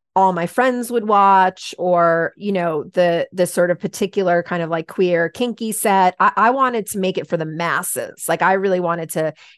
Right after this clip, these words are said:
educate everyone. And so I made this first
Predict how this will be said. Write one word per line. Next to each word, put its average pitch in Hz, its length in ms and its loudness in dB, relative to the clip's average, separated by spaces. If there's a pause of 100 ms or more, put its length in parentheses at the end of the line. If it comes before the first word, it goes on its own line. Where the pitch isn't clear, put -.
educate 175 600 -2 (100)
everyone. 160 760 -4 (440)
And 202 220 0
so 202 560 2
I 208 120 0
made 240 520 -2 (180)
this 208 220 -2
first 196 400 -2